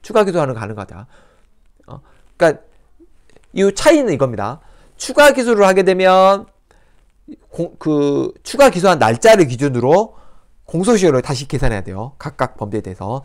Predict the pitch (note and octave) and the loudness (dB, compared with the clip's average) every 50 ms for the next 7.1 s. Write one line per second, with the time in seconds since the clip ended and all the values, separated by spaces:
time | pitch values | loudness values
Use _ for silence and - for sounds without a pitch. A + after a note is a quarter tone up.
0 | - - - - - - A3+ C4+ B3 B3+ B3+ - A3+ G#3 F#3 F#3 D#3+ C3 C#3+ B2 | -14 -20 -14 -4 0 2 2 2 2 0 -2 0 2 2 2 0 0 0 -2 -2
1 | B2+ B2+ A#2+ B2 D#3+ G#3 A#3 - - - - - - - - - - E3 - B3 | -2 -2 0 0 0 0 0 -4 -10 -20 -20 -20 -20 -10 -4 -4 -4 0 2 4
2 | A3 G#3 F#3 G3+ A3+ A#3 A3+ G3 F3 D#3+ - D3 C3+ B2+ B2+ D3 E3+ G3 - - | 4 4 4 2 0 0 0 0 0 0 0 -2 -2 -2 -2 -2 -2 -2 -2 -6
3 | - _ _ _ _ _ - _ _ - D#3 D#3+ F3+ G#3+ F#3 F3+ E3+ D3 C#3 D#3 | -16 _ _ _ _ _ -20 _ _ -8 -4 -2 0 0 2 2 2 2 4 4
4 | E3+ F#3 F#3+ - - - - - - - A#2+ C3+ C#3+ G3 A3+ G#3+ E3 - - C#3 | 2 2 0 -6 -14 -20 -20 -8 -2 0 2 2 2 2 2 2 2 2 0 -2
5 | B2+ A#2+ A2 A2 F#2 - - _ _ _ - - - D#3 E3 C#3+ C3 A#2+ B2+ C3+ | -2 -2 -4 -8 -8 -10 -12 _ _ _ -20 -6 -2 0 0 0 0 -2 -2 -2
6 | C#3 C#3 D#3 D3 C3+ C#3 D#3 F#3 G#3+ G#3 - - _ - - - - D3+ F3+ F#3+ | 0 2 4 4 4 4 4 2 2 0 -4 -14 _ -20 -10 -2 0 2 2 2
7 | - - | 0 -6